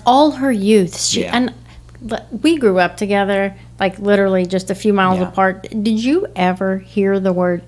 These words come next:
Speaker 1: neo-fascist when you were a child?
Speaker 2: Never.
Speaker 1: How could anybody
Speaker 2: Never.
Speaker 1: say, I mean, they literally said on C B S, all, her whole youth, she was a neo-fascist, and she stands by that burning flame signal. And I thought,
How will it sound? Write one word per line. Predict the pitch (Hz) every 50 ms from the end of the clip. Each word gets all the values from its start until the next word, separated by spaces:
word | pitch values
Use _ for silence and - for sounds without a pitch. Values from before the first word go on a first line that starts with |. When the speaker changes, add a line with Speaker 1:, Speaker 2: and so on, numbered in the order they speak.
| -
Speaker 1:
neo-fascist | - 190 190 196 196 190 180 185 185 185 180 180 175 175 170 - 185 185 185 - -
when | 190 185 190
you | 185 180
were | 175 165
a | 175
child? | 170 - 185 170 170 175 175 175
Speaker 2:
Never. | 175 165 170 165 170 165 - - - - - - - - - - - -
Speaker 1:
How | 277 294
could | 311 - 349 269 -
anybody | - 240 247 247 233 214 202 185 180 180
Speaker 2:
Never. | 180 180
Speaker 1:
say, | - - - 214 202 185 170 170 165 165 - - - - - - - - - - - - 233 -
I | -
mean, | 226 240 240 233
they | 226 254 269
literally | 254 262 285 311 320 320 320 330 320
said | 302 - - 247 220 190 175 175 175 - -
on | 214 208 202
C | 202 247 247
B | 247 226
S, | 196 180 185 - - -
all, | 226 220 233 240 - -
her | - - 240 220
whole | 208 - - - 262 262 277 277 277 269 -
youth, | 214 202 220 226 214 175 - - - - -
she | - - 226
was | 220 214 202 185
a | 165
neo-fascist, | 160 170 185 208 214 220 220 214 - - 165 156 165 165 - - - - - -
and | 190 185 180
she | - - 196
stands | 190 - - - 208 202 214 220 214 208
by | 208 - 190 190 190
that | 190 180 - - -
burning | - 196 190 190 190 185 190 185
flame | 185 - 196 190 175 170 170 160
signal. | - - - 180 165 160 160 160 - -
And | 214 208
I | 202 190
thought, | 190 - 180 170 151 -